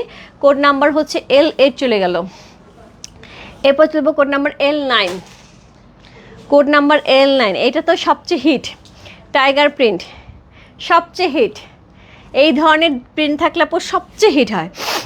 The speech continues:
So, কোড নাম্বার হচ্ছে এল নাইন। চমৎকার সুন্দর, উপরে হচ্ছে ফ্রন্ট পার্ট পেয়ে যাচ্ছি, এর সাথে পেয়ে যাবো সুন্দর একটা ব্যাক পোর্শন, এর সাথে পেয়ে যাবো স্লিভের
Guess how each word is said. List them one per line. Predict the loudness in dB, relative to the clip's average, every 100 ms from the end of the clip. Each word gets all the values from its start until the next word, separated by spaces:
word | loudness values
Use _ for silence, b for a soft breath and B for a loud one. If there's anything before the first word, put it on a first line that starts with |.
| B -18 0
So, | 0 2
কোড | 0 2
নাম্বার | 0 0
হচ্ছে | -2 -2 2
এল | 2 2
নাইন। | -2 0 -2
চমৎকার | 0 0 -2 -2 -4
সুন্দর, | -4 -4 -2
উপরে | -4
হচ্ছে | -4 -4 2
ফ্রন্ট | 2 2 -2
পার্ট | -4 -2 0
পেয়ে | 2
যাচ্ছি, | 2 0 -2 0
এর | -2
সাথে | -4 -2
পেয়ে | 0
যাবো | 0 -2 -2
সুন্দর | 0 0
একটা | 0 0
ব্যাক | 0 0 0
পোর্শন, | 0 0 -2 B B B B 0 0
এর | 2
সাথে | 0 2
পেয়ে | 2 2
যাবো | 0 0
স্লিভের | 0 2